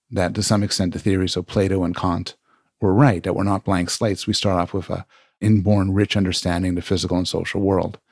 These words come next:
We've discovered that memory doesn't work the way many people think it does. Many people think of memory as a sort of recording of the world, like you're holding up your iPhone and recording it.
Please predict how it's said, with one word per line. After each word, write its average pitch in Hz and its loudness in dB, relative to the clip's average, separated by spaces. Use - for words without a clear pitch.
We've 117 8
discovered 101 2
that 107 4
memory 117 4
doesn't 101 -2
work 95 -4
the 110 0
way 98 4
many 92 0
people 104 -2
think 110 0
it 92 -6
does. - -8
Many 107 6
people 101 2
think 98 0
of 95 2
memory 95 2
as 90 -2
a 92 -6
sort 90 -4
of 87 -6
recording 92 2
of 90 -6
the 101 -4
world, 90 -2
like 92 -8
you're 90 -6
holding 95 0
up - -8
your 95 -2
iPhone 90 -2
and 101 -4
recording 95 -2
it. 92 -6